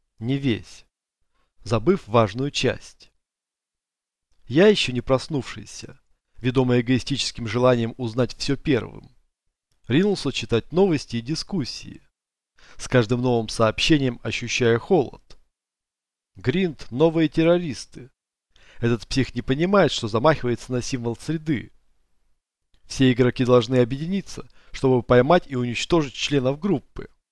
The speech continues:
Среда находится под угрозой. Я перечитывал снова и снова, не понимая, что происходит.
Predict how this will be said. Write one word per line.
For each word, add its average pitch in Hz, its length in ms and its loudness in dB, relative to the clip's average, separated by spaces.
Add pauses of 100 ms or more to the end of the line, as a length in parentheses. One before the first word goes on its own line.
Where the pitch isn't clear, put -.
(840)
Среда 117 400 2
находится 165 520 0
под 160 180 -6
угрозой. 180 560 -2 (1400)
Я 113 160 0
перечитывал 120 580 -2
снова 117 360 -2
и 113 60 0
снова, 156 360 -2
не 117 100 -2
понимая, 151 460 2
что - 180 -6
происходит. 110 800 -6